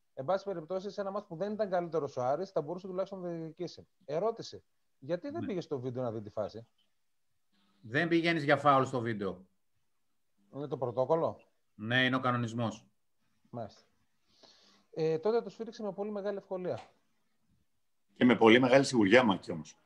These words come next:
Speaker 1: Αυτό εννοώ, ναι. Με πολύ μεγάλη
Speaker 3: Και
Speaker 1: ευκολία
Speaker 3: ευκολία,
Speaker 1: το
Speaker 3: όπως
Speaker 1: σφύριξε.
Speaker 3: λες εσύ, αλλά και σιγουριά, γιατί ήταν μπροστά στη φάση.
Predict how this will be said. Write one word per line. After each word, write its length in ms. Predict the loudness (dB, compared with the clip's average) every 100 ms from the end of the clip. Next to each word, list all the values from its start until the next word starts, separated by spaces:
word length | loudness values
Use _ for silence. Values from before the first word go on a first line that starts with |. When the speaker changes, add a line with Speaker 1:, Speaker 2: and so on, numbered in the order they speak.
| -12
Speaker 1:
Αυτό 240 | -10 -8 -6
εννοώ, 180 | -6 -8
ναι. 200 | -10 -12
Με 120 | -14 -8
πολύ 220 | -4 -4
μεγάλη 260 | -2 0
Speaker 3:
Και 120 | 4 4
Speaker 1:
ευκολία 100 | 6
Speaker 3:
ευκολία, 300 | 6 8 8
Speaker 1:
το 60 |
Speaker 3:
όπως 120 | 4 2
Speaker 1:
σφύριξε. 200 | 0 -2
Speaker 3:
λες 100 | 2
εσύ, 80 | 4
αλλά 140 | 4
και 140 | 2
σιγουριά, 400 | 0 4 6 6
γιατί 160 | 6 4
ήταν 120 | 4
μπροστά 240 | 2 2 -2
στη 120 | 0
φάση. 340 | 2 2 2